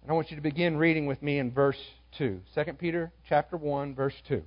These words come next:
Peter says, Grace and peace be multiplied to you in the knowledge of God and of Jesus our Lord, seeing that His divine power has granted to us everything pertaining to life and godliness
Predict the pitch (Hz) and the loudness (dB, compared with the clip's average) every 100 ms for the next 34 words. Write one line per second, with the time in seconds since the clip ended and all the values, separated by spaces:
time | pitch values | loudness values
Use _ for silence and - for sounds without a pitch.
0 | - - - - - - - - - - | -10 -20 -20 -20 -20 -20 -20 -20 -20 -20
1 | - _ - - - - - - - - | -20 _ -20 -20 -20 -20 -20 -20 -20 -20
2 | - - - 190 202 202 165 139 190 202 | -20 -20 -4 0 2 2 2 12 12 12
3 | 208 190 175 - 208 - 185 165 196 202 | 10 2 -4 0 0 0 2 8 8 6
4 | 180 196 202 - 180 190 208 185 147 156 | 6 6 6 2 -4 2 4 4 2 4
5 | 156 190 190 156 - 160 160 170 180 170 | 8 10 8 2 2 8 8 8 4 -2
6 | - - - - - 143 151 127 170 190 | -18 -20 -20 -20 -4 2 2 2 -2 0
7 | 190 - - 165 160 147 131 139 - 202 | -2 0 6 8 8 6 6 4 0 2
8 | 208 185 175 165 208 202 - 139 165 185 | 4 4 4 6 6 6 2 8 10 10
9 | 208 220 - 143 120 123 160 - - - | 8 4 4 6 6 2 -4 -10 -20 -20
10 | - - 151 143 196 220 226 - 190 170 | -6 -2 -2 6 8 10 8 6 8 8
11 | 180 196 226 214 208 208 190 190 190 196 | 8 6 4 4 2 2 0 2 2 2
12 | 190 165 156 180 190 196 - - 143 147 | 4 8 12 12 12 10 4 -8 2 8
13 | 147 170 156 113 104 | 10 10 6 -4 -6